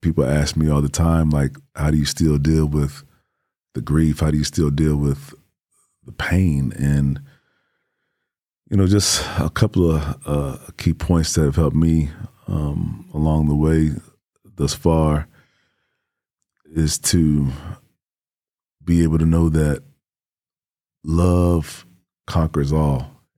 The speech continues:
And what that means for me is the fact that you have to embrace love instead of trying to embrace bitterness or anger, because at the, you know, end of the day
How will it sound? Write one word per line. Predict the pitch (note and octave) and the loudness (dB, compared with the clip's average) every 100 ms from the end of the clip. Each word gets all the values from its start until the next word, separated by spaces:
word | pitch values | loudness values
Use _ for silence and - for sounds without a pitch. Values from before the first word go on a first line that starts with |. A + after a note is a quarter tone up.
| _ | _
And | D#2 D2+ D2 C#2+ C#2 - _ _ _ _ _ _ _ _ _ | -2 0 0 -2 -6 -18 _ _ _ _ _ _ _ _ _
what | E2+ D#2+ | -8 0
that | F#2 | 2
means | F2+ F2 | 2 2
for | - D#2 | 0 0
me | E2+ F2+ E2 | 2 4 2
is | D2 D2 | 0 -2
the | D2 | -4
fact | E2 D#2 - | -2 -2 -2
that | D2+ C#2 - | -4 -2 -2
you | E2 | -2
have | D#2+ | -2
to | - D2+ | -2 -4
embrace | C2+ C#2 C#2+ E2+ E2 D2+ - - - - _ _ _ _ _ _ | -2 -2 0 2 2 0 -2 -4 -6 -12 _ _ _ _ _ _
love | - D2 D#2+ D#2 D2+ C#2+ | -18 -4 0 2 2 0
instead | C#2+ - - D2 | -2 -2 -2 -2
of | C#2 | -2
trying | - D#2 D2+ D2 C#2+ | -2 -2 -2 -2 -4
to | - D2 C#2+ C2+ | -4 -2 0 0
embrace | C2+ C#2 D2 C#2+ C2+ - - _ _ _ _ _ _ _ - | -2 -2 0 0 -2 -6 -10 _ _ _ _ _ _ _ -6
bitterness | D#2+ E2 D#2 D#2 C#2+ | 0 2 2 2 0
or | C2 - | -4 -4
anger, | D#2+ E2 D2+ | 0 0 0
because | C#2 C#2+ - D2+ C#2+ C#2 - - _ _ _ _ _ _ _ _ _ _ _ _ _ | 0 -2 0 0 0 -2 -4 -10 _ _ _ _ _ _ _ _ _ _ _ _ _
at | E2+ E2 | -4 0
the, | D#2+ D#2 A#1 _ _ _ - | 2 0 -2 _ _ _ -2
you | |
know, | E2 C2 | 0 2
end | B1+ F2 | 2 2
of | D#2 | 2
the | D2 | 2
day | D#2 E2+ D#2+ D2+ | 2 2 2 -2